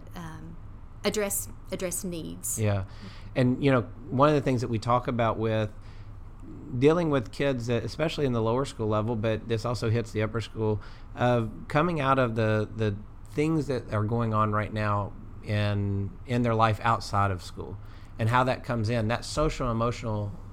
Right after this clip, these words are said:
Speaker 2: learning component becomes so critical to what we do. And, and here at the school, we use lifelong guidelines, life skills. You've talked about those already. But that piece of, of trying to help kids wade through this social and emotional environment that,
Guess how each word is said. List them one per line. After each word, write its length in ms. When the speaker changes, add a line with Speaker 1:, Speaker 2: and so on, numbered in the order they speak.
Speaker 2:
learning 540
component 800
becomes 400
so 340
critical 540
to 80
what 180
we 100
do. 140
And, 120
and 280
here 120
at 80
the 60
school, 200
we 80
use 160
lifelong 360
guidelines, 380
life 220
skills. 240
You've 160
talked 280
about 220
those 160
already. 380
But 300
that 380
piece 300
of, 220
of 180
trying 240
to 60
help 300
kids 380
wade 520
through 300
this 180
social 340
and 80
emotional 480
environment 720
that, 180